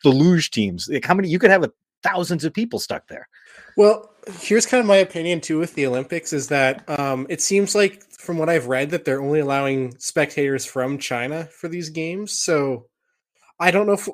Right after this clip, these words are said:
Speaker 2: hockey will quite get the same billing it normally, I know, like, they've tried to push hockey in China, but, like, I don't know if it would quite get the same reception. It's like if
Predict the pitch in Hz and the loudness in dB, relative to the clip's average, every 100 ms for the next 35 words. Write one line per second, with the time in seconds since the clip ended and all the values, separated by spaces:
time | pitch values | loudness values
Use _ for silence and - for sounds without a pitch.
0 | - - 151 151 170 151 147 - 143 147 | -4 0 0 0 0 0 0 0 -2 0
1 | 151 143 - 147 139 120 127 147 135 127 | -4 -4 -2 -2 -2 -2 0 0 -2 -2
2 | 135 165 - 165 190 196 180 147 - 131 | -4 -4 -4 0 2 2 0 -4 -2 -2
3 | 139 - 165 - 160 160 165 165 160 160 | -4 -4 -4 -2 -2 -2 -6 -6 -4 -4
4 | 175 180 156 139 143 147 147 151 165 147 | -4 -4 -2 -2 -2 -2 -2 0 0 -2
5 | - 135 127 143 131 147 - 139 131 131 | -2 -2 0 -2 -4 -4 -4 -2 -4 -4
6 | 123 139 127 143 135 131 127 | -6 -4 -4 -6 -8 -8 -12